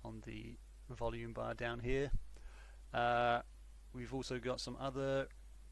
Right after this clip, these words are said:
really cool nifty buttons. I like the, where is it?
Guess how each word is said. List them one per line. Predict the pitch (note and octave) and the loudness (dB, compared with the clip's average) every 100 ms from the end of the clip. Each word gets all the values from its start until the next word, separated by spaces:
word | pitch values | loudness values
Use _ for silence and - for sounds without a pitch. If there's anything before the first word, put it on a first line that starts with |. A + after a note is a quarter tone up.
| - - - | -14 -16 -14
really | - B2 A#2+ | -6 -4 -4
cool | - B2+ B2 | -2 -2 0
nifty | A#2+ A2+ B2 | -4 -4 -2
buttons. | A#2+ B2+ C3 B2 A#2+ A#2+ - | 0 0 -2 -2 -2 -4 -6
I | A#2+ | -4
like | A#2 A#2+ A#2+ - | -2 -2 -4 -6
the, | A#2+ A2+ A2+ A2+ A2+ A#2 A#2+ A2+ | -4 -2 -4 -4 -4 -6 -12 -10
where | A2+ G#2+ G2+ - - | -8 -8 -8 -10 -12
is | - | -10
it? | - - | -8 -8